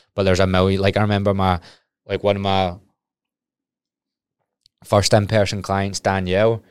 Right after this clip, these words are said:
went to put her on the lat pull down, and she was about four foot ten, and she couldn't even reach it. So I had to get her to sit down whilst I brought it down for her. And I was like, "Man, I've never even thought about this even potentially being a,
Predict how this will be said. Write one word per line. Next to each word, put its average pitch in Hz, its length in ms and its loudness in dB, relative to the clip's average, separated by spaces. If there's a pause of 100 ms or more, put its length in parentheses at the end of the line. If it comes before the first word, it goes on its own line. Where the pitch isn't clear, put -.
(400)
went 101 220 -4
to 92 60 -12
put 104 120 -4
her 98 60 0
on 98 140 -2
the 95 80 -4
lat 92 240 -2
pull 101 220 -2
down, 113 440 0 (240)
and - 80 -12
she 107 100 -4
was 90 100 -4
about - 200 -10
four 104 220 -4
foot 95 240 -4
ten, 107 320 -4
and 95 100 -6
she - 120 -4
couldn't 117 180 -6
even 90 160 -8
reach 98 240 -6
it. - 180 -4 (460)
So 104 160 -4
I 104 240 2 (400)
had 113 220 -2
to 107 80 -4
get 101 200 -2
her 98 120 -4
to 92 520 -4 (280)
sit 104 280 -4
down 101 220 -4
whilst 101 260 -4
I 101 100 -2
brought 104 340 0
it 101 100 -4
down 131 260 -2
for 160 220 2
her. 170 160 2 (800)
And 107 120 -6
I 107 80 2
was 98 100 0
like, 92 160 -4
"Man, 92 220 -14
I've 85 160 -8
never 90 260 -8
even 85 200 -10
thought 85 220 -8
about 87 200 -6
this 87 340 -4
even 87 320 -18
potentially 90 560 -6
being 87 220 -8
a, 85 280 -6